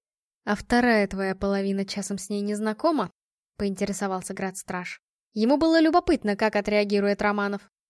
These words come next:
Случалось так, что двоедушники даже не знали, кем они являются на самом деле. Магическая личность намеренно блокировала воспоминания человеческой, чтобы спастись от преследования охотников за нечистью.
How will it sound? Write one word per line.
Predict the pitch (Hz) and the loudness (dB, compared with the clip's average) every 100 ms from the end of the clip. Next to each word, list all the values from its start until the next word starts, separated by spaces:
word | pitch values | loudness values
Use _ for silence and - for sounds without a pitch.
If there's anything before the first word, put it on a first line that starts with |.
| _ | _
Случалось | - 254 247 294 285 - | -6 -4 0 2 2 2
так, | 330 311 | 0 0
что | - 247 | 0 2
двоедушники | 226 262 262 277 269 262 | 4 4 4 0 -2 0
даже | 262 254 277 | 2 2 2
не | 302 | 0
знали, | 294 311 214 190 | 2 2 2 0
кем | 196 233 | 2 2
они | 202 196 196 | 2 -2 -2
являются | 214 202 185 196 | 2 0 0 -2
на | 202 | -4
самом | 202 208 202 214 | -4 -4 -4 -4
деле. | 196 175 - _ _ _ | -4 -6 -8 _ _ _
Магическая | - 226 311 294 - 285 | -2 2 0 0 0 2
личность | 277 285 285 269 | 2 -2 -4 -4
намеренно | 269 269 285 269 269 | -2 2 2 0 0
блокировала | 254 269 - 277 254 254 | 0 0 0 0 2 2
воспоминания | 240 240 - 254 262 254 240 | 0 -2 -2 -2 0 0 -2
человеческой, | 240 247 254 349 339 220 - 190 | -2 0 0 2 0 -4 -6 -6
чтобы | - 220 | -2 -2
спастись | - 254 240 - - | 0 -2 -2 -6 -6
от | 285 | -4
преследования | 277 262 277 269 262 262 262 | -4 -2 -2 0 -2 -2 -4
охотников | 254 269 262 254 247 | 0 -2 -2 -6 -4
за | 240 | -2
нечистью. | 262 220 196 190 - - | 0 -2 -6 -12 -14 -18